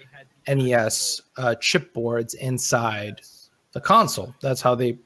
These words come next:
were able to replicate the emulation perfectly, because it was the original hardware. Um, this is now the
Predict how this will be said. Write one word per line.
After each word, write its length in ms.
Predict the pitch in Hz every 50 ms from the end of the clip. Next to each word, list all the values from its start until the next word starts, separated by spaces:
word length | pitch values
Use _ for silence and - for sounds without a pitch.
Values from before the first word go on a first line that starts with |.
| - _ _ _ _ -
were 140 | 147 131 123
able 240 | 123 120 120 120
to 140 | 117 - -
replicate 640 | 120 120 120 117 - 120 113 - - 113 113 110 _
the 220 | - 117 113 101 -
emulation 460 | 123 127 127 120 113 110 - - -
perfectly, 420 | - - 220 214 - 135 - 110 104
because 240 | 120 - - 120 117
it 40 |
was 140 | 120 113 117
the 220 | 120 120 117 117 113
original 600 | 113 117 117 110 - 120 113 107 107 107 107 _ _ _ _ _ - -
hardware. 440 | - 254 233 143 117 98 - - _ _ _ _ _ _ - - _ _ - - - _ -
Um, 440 | 117 120 123 120 123 131 143 143 123
this 300 | 127 180 208 202 - 214
is 180 | 190 156 139
now 300 | 165 170 151 143 143 143
the 520 | 127 127 127 123 127 127 123 120 123 -